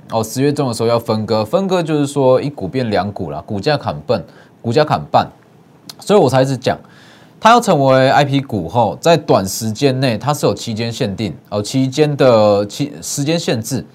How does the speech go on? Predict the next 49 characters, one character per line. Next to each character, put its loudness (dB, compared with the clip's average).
好， -2
那 4
如 2
果 6
说 2
一 -2
直 -2
到 4
十 -4
月 2
中， 2
它 0
没 -2
有 0
办 2
法 -2
去 -6
超 -4
越 -4
世 -6
芯， -10
哦， -4
可 -6
能 -4
之 -4
后 4
就 0
比 -8
较 2
难， -4
哦， -8
比 -8
较 4
要， -6
要 2
花 4
的 4
时 -8
间 -4
就 -2
会 0
比 -8
较 -4
长， -10
在 -6
这 -6
个 -4
位 0
置。 -14